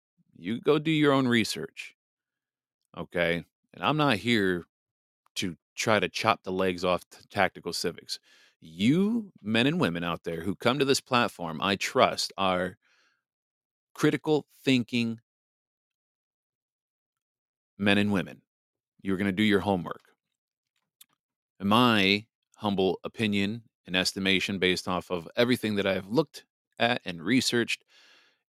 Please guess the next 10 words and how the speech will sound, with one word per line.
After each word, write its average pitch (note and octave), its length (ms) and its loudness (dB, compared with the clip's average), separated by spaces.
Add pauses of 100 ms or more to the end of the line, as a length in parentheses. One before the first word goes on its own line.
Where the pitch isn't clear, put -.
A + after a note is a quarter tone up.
(100)
it B2 260 8
is A2+ 340 2
a G#2+ 180 4
de F#2+ 140 0
facto G#2 840 2 (260)
organization F#2 760 0 (220)
on F#2 140 0
its - 120 -6
face, - 540 -6 (360)
okay? F2 340 0